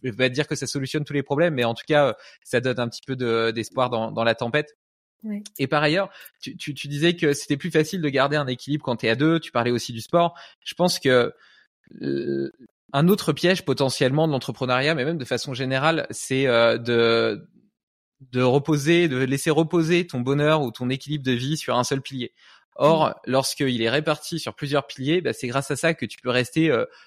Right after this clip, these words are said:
Speaker 1: le capita-, le capitaine fort dans la tempête, parce que,
Speaker 2: Mm.
Speaker 1: euh,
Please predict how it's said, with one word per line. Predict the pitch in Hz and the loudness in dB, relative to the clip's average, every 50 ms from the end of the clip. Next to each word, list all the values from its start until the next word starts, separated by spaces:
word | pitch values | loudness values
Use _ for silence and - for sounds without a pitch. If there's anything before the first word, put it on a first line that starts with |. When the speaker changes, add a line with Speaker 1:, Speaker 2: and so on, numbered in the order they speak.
| _ _ - | _ _ -8
Speaker 1:
le | 117 120 | -4 -2
capita-, | - 131 - 139 113 - - 139 - | 0 0 0 0 -2 -2 -4 -4 -2
le | 120 123 123 | -2 -2 -2
capitaine | - 139 127 - - 139 135 | 0 -2 -2 0 0 0 0
fort | - - 160 156 | 2 2 2 2
dans | 151 135 | 4 4
la | 127 127 | 2 2
tempête, | - 135 139 - 147 143 - _ | 2 0 0 0 -2 -2 -2 _
parce | - 117 - - | -6 -4 -4 -2
que, | - 151 | -2 -2
Speaker 2:
Mm. | 151 107 101 101 104 - - - | -2 -2 -4 -8 -12 -8 -2 0
Speaker 1:
euh, | 123 123 127 | 2 4 4